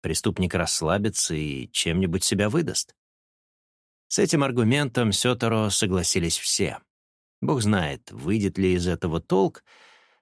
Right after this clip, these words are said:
но вглядываться в лица окружающих, пытаясь прочитать их мысли, всем уже порядком надоело. «Постараемся сохранять спокойствие, по крайней мере, пока можем», провозгласил Сётаро.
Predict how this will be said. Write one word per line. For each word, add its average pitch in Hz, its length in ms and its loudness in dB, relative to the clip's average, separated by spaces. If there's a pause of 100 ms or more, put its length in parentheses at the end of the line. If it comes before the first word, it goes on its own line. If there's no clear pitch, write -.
(140)
но 101 100 4
вглядываться 123 880 2
в 85 80 2
лица 120 300 2
окружающих, 107 1040 0
пытаясь 82 420 -4
прочитать 82 540 -4
их 92 160 -6
мысли, 87 800 0
всем 113 300 -2
уже 85 220 -2 (240)
порядком 87 800 -2
надоело. 73 640 -2 (1400)
«Постараемся 143 680 2
сохранять 127 560 2
спокойствие, - 760 -4
по 92 160 -2
крайней 104 360 4
мере, 95 680 4
пока 92 280 0
можем», 101 420 0 (400)
провозгласил 78 720 -2
Сётаро. - 540 -6